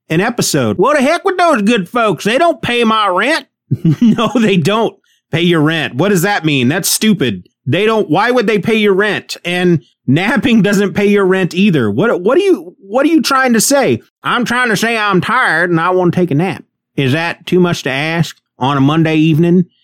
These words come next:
Yeah, because if you take a nap, you're not gonna be able to fall asleep tonight and you'll be up all night and then you'll be really tired tomorrow when you're trying to work,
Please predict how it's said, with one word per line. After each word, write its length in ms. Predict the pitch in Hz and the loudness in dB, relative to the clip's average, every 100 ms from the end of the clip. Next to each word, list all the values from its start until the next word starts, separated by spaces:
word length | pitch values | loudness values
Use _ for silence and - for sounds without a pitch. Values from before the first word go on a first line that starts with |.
| _ _ | _ _
Yeah, 400 | 151 269 247 123 | -2 0 0 -2
because 440 | 127 185 - 202 175 | 0 -2 0 0 0
if 140 | 202 | 0
you 120 | 190 | 0
take 260 | 185 226 208 | 0 0 0
a 60 | 190 | 2
nap, 480 | 196 226 190 175 _ _ 139 | 0 0 -4 -8 _ _ 0
you're 140 | 180 | 2
not 300 | 190 214 190 | 2 0 0
gonna 160 | 196 175 | 0 2
be 180 | 185 | 2
able 160 | 180 170 | 2 2
to 80 | 156 | -2
fall 320 | - 185 165 | 0 0 0
asleep 380 | 156 208 214 - | 0 0 -2 0
tonight 420 | 165 139 131 147 | 0 0 -2 -2
and 160 | 156 156 | 0 2
you'll 160 | 165 | 2
be 140 | 147 165 | 2 2
up 220 | 180 180 | 0 -2
all 180 | 160 139 | 0 0
night 300 | 135 135 139 | 0 -2 -2
and 160 | 143 143 | 0 2
then 120 | 147 | 2
you'll 120 | 147 | 2
be 160 | 131 135 | 2 2
really 300 | 139 135 123 | 2 0 0
tired 400 | 131 123 117 113 | -2 -2 -2 0
tomorrow 440 | 120 117 113 107 | 0 2 2 0
when 240 | 113 135 | 0 0
you're 140 | 139 131 | 0 0
trying 400 | - 254 269 175 | -2 -2 0 0
to 140 | 160 | 2
work, 400 | 143 139 143 - | 0 0 -4 -10